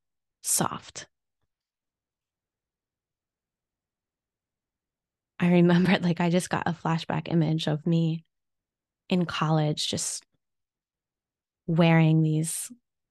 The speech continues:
tight black jeans, my black Converses, and my black leather crop top, and my, like, red beanie,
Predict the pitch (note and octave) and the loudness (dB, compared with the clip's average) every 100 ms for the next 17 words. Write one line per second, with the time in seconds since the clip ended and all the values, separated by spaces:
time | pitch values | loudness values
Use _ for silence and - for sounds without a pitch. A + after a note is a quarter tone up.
0 | - - G3 - - F3+ - - F#3 F3+ | -10 -2 -2 -2 -2 -2 -4 -4 0 2
1 | E3+ F3 E3+ E3+ D#3 - D#3 - - - | 2 0 -2 -4 -4 -4 -6 -6 -8 -2
2 | F3+ E3+ E3+ E3 E3+ E3+ E3 D#3+ D#3 D#3+ | 0 0 0 -2 -2 -2 -2 -4 -4 -6
3 | F#3+ G3 E3+ - F#3+ E3 E3+ E3 - D#3 | -2 -4 -4 -8 -6 -4 -4 -4 -6 -6
4 | - - - D#3+ D#3 D#3 E3+ E3 D#3+ D#3+ | -8 -10 -4 -2 0 -2 -2 -2 -2 -4
5 | D#3+ F#3 F#3 F3+ E3 - E3 E3 E3 E3 | -4 -2 0 -2 -4 -4 -2 0 0 0
6 | E3 | -2